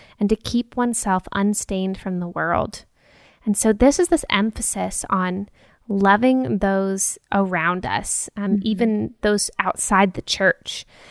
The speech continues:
Speaker 1: And, you know, the widows and orphans in this verse, they were marginalized. They were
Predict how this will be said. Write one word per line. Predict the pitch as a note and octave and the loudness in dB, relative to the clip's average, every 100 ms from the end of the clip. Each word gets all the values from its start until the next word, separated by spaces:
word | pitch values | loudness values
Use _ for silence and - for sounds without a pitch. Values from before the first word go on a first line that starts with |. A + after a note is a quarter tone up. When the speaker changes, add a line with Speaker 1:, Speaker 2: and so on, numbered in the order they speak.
| - _ | -20 _
Speaker 1:
And, | G3+ | 4
you | G#3 | 6
know, | G3+ G3 G3 G3 - | 6 2 -2 -10 2
the | A3 | 2
widows | F#3+ G#3 A3 C4+ D4 D4 | 4 2 4 6 4 2
and | G3 G3+ | 0 0
orphans | - F#3 F#3+ A#3+ B3 A#3 | 0 -4 0 0 0 0
in | G3+ G3+ | 0 0
this | G3+ - | -2 -4
verse, | F3 G3 B3 - - _ - - _ | -2 -2 -2 -6 -8 _ -20 -20 _
they | G#3+ A#3 | 6 6
were | C#4+ D4+ D4 C4 A#3 - _ | 6 2 0 0 -6 -16 _
marginalized. | F#3 F#3 F3+ F#3+ B3 B3 C4 C4+ C#4+ - - - _ _ G#3+ | 2 4 4 4 0 0 -2 -4 -8 -10 -14 -18 _ _ 0
They | G#3 | 2
were | A3+ A3+ | 2 0